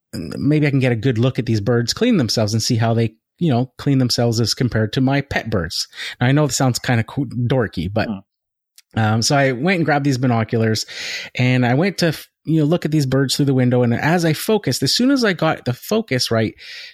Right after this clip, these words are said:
Speaker 1: they flew
Speaker 2: <laughs>
Speaker 1: off into a tree. So I opened the door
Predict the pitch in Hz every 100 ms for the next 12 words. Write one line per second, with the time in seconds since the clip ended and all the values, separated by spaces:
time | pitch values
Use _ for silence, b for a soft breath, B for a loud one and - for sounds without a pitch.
0 | B 120 147 - 185 190 165 135 - 127
1 | 127 131 - 151 - _ _ _ _ _
2 | _ B B B B - 165 165 - -
3 | 131 143 - 190 202 202 185 147 139 139
4 | 123 107 190 -